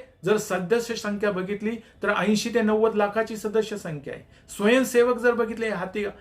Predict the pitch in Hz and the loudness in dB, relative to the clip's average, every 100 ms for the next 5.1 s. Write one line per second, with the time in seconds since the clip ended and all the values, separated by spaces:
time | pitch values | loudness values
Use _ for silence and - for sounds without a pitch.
0 | - _ 165 208 202 185 180 208 185 208 | -20 _ 2 2 2 0 2 0 0 0
1 | 208 190 180 165 226 - - - 202 214 | 0 -2 -2 0 -2 -2 -6 2 4 4
2 | - 185 220 220 240 208 220 214 208 196 | 4 0 -2 -2 -6 -4 -2 -2 -2 -4
3 | 185 147 - _ _ _ - - - - | -4 -8 -10 _ _ _ -20 -20 -20 -20
4 | - 202 202 180 214 285 247 214 214 196 | 2 2 6 4 6 6 4 4 2 0
5 | 220 | -2